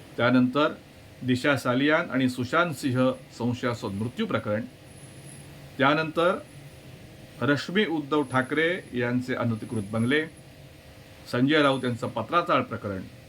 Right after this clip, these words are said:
या सगळ्यामध्ये तुमची राजकीय गणितं, राजकीय समीकरणं सर्व काही बाजूला ठेवा आणि या प्रश्नामध्येही लक्ष घाला. एकनाथ शिंदे, अजित पवार यांनाही बरोबर घ्या आणि याही सगळ्या प्रकरणांमध्ये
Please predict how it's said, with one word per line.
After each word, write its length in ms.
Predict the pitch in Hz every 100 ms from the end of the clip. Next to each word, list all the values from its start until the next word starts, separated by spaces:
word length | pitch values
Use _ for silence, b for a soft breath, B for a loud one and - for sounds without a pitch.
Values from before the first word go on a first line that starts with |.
| - - - - - - - -
या 120 | 120
सगळ्यामध्ये 600 | 110 113 120 165 156 170 - - - - - - - - 143
तुमची 280 | 131 127
राजकीय 400 | 131 120 117 143
गणितं, 500 | 123 120 147 170 190 151
राजकीय 340 | 127 - 127
समीकरणं 640 | - 139 208 170 120 104 104 - - -
सर्व 260 | 135 147 202
काही 220 | - 135
बाजूला 420 | 113 123 135 185
ठेवा 300 | 120 101 95 90 - - - - - - -
आणि 420 | 226 262 285 247 - - - 113
या 220 | 123 185
प्रश्नामध्येही 760 | - 139 - 131 117 110 131
लक्ष 220 | 113 107 101
घाला. 360 | 98 113 147 - - - - -
एकनाथ 340 | 120 127 127
शिंदे, 280 | 123 127 143
अजित 260 | 127 120 127
पवार 280 | 123 135 135
यांनाही 340 | 120 120 214
बरोबर 340 | 156 127 113
घ्या 200 | 107 110 - - - - - 113
आणि 200 | 123 123
याही 300 | 120 170 233
सगळ्या 260 | - 170 160
प्रकरणांमध्ये 720 | 135 131 123 117 113 131